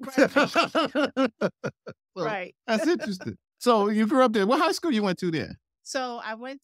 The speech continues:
Speaker 1: to Shaw High School. Now,
Speaker 2: Ah, now that's interesting.
Speaker 1: I know, I know. I went to
Speaker 2: Okay.
Speaker 1: Shaw High School at the time because I was kind of shepherding back and forth between my mother and my father. My
Speaker 2: Okay.
Speaker 1: fa-, my father lived in East Cleveland.
Speaker 2: Okay.
Speaker 1: So I went to Shaw High School, and then, you know,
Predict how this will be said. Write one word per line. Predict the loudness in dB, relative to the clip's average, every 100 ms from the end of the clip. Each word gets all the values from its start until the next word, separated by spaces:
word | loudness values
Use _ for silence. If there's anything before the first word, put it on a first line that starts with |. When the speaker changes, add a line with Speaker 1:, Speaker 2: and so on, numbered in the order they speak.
| -18
Speaker 1:
to | -14 -12 -12
Shaw | -10 -6 -4 -4
High | -6 -8
School. | -10 -18 -20 -18
Now, | -8 0
Speaker 2:
Ah, | 2 2 2
now | 2
that's | 2 2
interesting. | 0 -2 -4 -4 -2
Speaker 1:
I | -2 -2
know, | -6 -4 -2
I | -2 -4
know. | -8 -10 -10
I | -10
went | -10 -4 -4
to |
Speaker 2:
Okay. | -4
Speaker 1:
Shaw | -8 -8
High | -6 -8 -10
School | -18 -18 -14 -12 -12 -16 -20 -20 -16
at | -16
the | -14
time | -8 -4 -2 -4
because | -10 -8
I | -4 -2
was | -4 -12 -16 _ _
kind | -4 -4
of | -4 -10 _ _ _
shepherding | -8 -2 -2 -2 -10
back | -8 -8
and | -8
forth | -6 -6
between | -6 -6 -4
my | -2
mother | -4 -4
and | -4
my | -6
father. | -4 -6 -4 -2 0
My |
Speaker 2:
Okay. | 2
Speaker 1:
fa-, | 2 0 -4
my |
father | -4 -4 -4
lived | -10 -14
in | -14
East | -14 -8
Cleveland. | -4 -4 -6 -10 -6
Speaker 2:
Okay. | -2 -4 -6 _ _ _ _ _ _
Speaker 1:
So | -4 -2
I |
went | 0 0
to |
Shaw | 0 0 2
High | 0 -2
School, | -8 -12 -6 -4
and | -2
then, | -2 -2
you | -4
know, | -2 -2 -2 -4